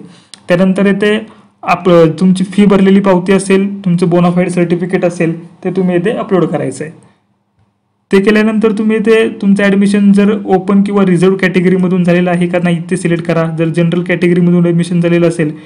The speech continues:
तर general category select करायचं आहे. त्यानंतर इथे mode, mode select करायचं आहे.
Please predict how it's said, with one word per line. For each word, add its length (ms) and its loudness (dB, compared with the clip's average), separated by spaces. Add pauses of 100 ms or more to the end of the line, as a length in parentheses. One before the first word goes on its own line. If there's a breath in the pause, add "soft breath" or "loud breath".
(180 loud breath)
तर 40 -8
general 320 2
category 420 -2
select 280 -2
करायचं 360 -6
आहे. 80 -10 (640 loud breath)
त्यानंतर 360 4
इथे 160 -2
mode, 340 4 (340)
mode 220 4
select 320 2
करायचं 340 -2
आहे. 180 -4